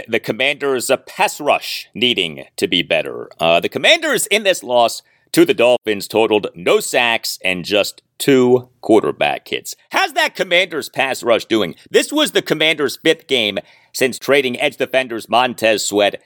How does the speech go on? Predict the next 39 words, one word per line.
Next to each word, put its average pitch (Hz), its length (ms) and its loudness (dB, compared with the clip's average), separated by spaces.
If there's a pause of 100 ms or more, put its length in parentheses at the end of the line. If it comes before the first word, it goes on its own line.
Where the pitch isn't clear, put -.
(100)
and 95 240 -4
Chase 104 380 0
Young 90 340 0
on 87 200 -2
October 82 540 0
thirty-first. 76 760 -2
What 170 240 0
was - 340 -8
two 127 160 -14
thousand 98 460 -6
twenty-three 80 720 -2
N 90 120 -2
F 80 120 -2
L 78 160 2
trade 76 360 -2
deadline 69 500 -2
day? 78 340 -4
The - 80 -6
Commanders, 190 600 -2 (280)
in 123 120 -2
their 113 140 2
thirty-one 139 520 4
nineteen 107 420 -4
loss 90 380 2 (240)
to - 80 4
the 98 100 0
New 101 60 0
York 113 260 2
Giants 101 460 0
at 87 140 -6
FedEx 90 360 0
Field 87 260 2 (200)
in 92 160 2
Week 98 180 2
eleven, 90 380 0 (220)
did 117 120 0
have 101 360 2
nine 110 560 -2 (160)
sacks. - 600 -4